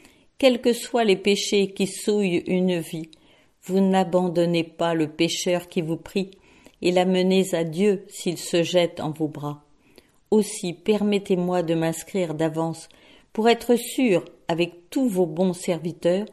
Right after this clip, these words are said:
de mériter un jour votre sainte indulgence,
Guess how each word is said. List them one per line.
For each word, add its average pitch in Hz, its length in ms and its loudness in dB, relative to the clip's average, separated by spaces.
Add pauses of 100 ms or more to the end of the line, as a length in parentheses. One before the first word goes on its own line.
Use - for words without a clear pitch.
(500)
de 170 140 0
mériter 185 800 2
un 202 140 2
jour 208 360 0
votre 160 360 -2
sainte 196 560 -6
indulgence, 160 800 -4